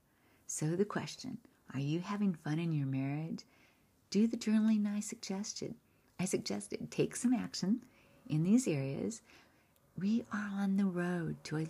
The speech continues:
loving, fulfilling, passionate marriage, and it starts with you. Okay, gonna start winding down. Be sure and share my podcast with that friend you're thinking about that needs to hear these ideas.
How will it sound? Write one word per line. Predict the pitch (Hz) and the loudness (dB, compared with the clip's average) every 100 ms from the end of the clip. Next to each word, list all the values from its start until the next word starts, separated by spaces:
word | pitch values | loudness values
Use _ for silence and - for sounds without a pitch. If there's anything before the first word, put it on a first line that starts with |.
| - | -2
loving, | 175 190 160 147 - | -2 -2 -2 -4 -8
fulfilling, | - 151 - 208 202 156 156 | -8 -6 2 4 4 2 -2
passionate | - 175 - 202 - | -4 -4 -2 -4 -2
marriage, | 170 180 175 - - - - - - | -2 -2 -2 -6 -10 -20 -20 -16 -6
and | 175 | -4
it | 196 | -2
starts | - - 151 156 156 - | -2 -2 -2 -2 -6 -8
with | 175 - | -8 -2
you. | 185 185 165 160 - _ _ _ _ - - | 0 2 2 -2 -12 _ _ _ _ -20 -6
Okay, | 165 190 185 143 - _ _ _ _ - - | -4 -2 -4 -6 -16 _ _ _ _ -20 -6
gonna | 143 | -4
start | 143 - - | 0 -2 0
winding | 185 202 240 247 | 2 6 8 8
down. | 160 - 220 - - - - | 6 2 -4 -6 -10 -20 -6
Be | 285 | -2
sure | - 330 | 0 2
and | 330 320 | 2 0
share | 294 | 0
my | 294 285 | 2 2
podcast | 262 208 208 - - - | 0 -6 -6 -6 -4 -2
with | 175 | 0
that | 190 - | -2 -4
friend | - 190 165 165 | -2 0 2 0
you're | 170 202 | 0 2
thinking | 202 254 247 160 | 4 4 4 0
about | 151 - - - | 0 -2 -4 -8
that | - | -4
needs | - 151 175 - | 0 0 0 0
to | 220 | 2
hear | 220 240 269 | 4 2 2
these | 160 151 | -2 -2
ideas. | 151 147 143 - - - | -4 -4 -2 -4 -6 -16